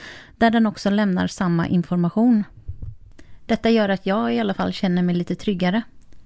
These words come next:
Sen då så tycker jag att VoiceOver fungerar väldigt bra på Apple Watchen och även zoomen. Eh, sen gillar ju jag en väldigt häftig funktion som man kan göra med Apple Watchen, och det är att man kan använda handgester istället för att hålla på och swipa på själva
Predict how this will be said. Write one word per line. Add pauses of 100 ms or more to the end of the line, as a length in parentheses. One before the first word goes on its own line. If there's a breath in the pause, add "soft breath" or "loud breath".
(380 soft breath)
Sen
då
så
tycker
jag
att
VoiceOver
fungerar
väldigt
bra
på
Apple
Watchen (400 loud breath)
och
även
zoomen. (760 loud breath)
Eh,
sen
gillar
ju
jag (100)
en (180)
väldigt
häftig
funktion
som
man
kan
göra
med
Apple
Watchen,
och
det
är
att
man
kan
använda
handgester
istället
för
att
hålla
på
och
swipa
på
själva